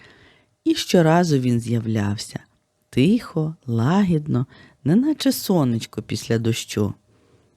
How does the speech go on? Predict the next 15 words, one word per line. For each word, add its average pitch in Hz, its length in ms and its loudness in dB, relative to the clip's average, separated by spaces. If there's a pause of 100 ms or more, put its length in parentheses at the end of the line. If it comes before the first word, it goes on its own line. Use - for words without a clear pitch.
(140)
Та 117 120 -2
одного 120 460 2
разу 139 520 0 (320)
Ліна 165 320 4
запитала: 151 800 -2 (680)
«А 120 120 -4
ти 143 240 0
прийдеш 113 720 0
до 311 140 0
інших 151 560 2
дітей, 135 580 0 (340)
яким 190 380 4
страшно 196 720 0
або 131 340 2
сумно?» 120 600 -2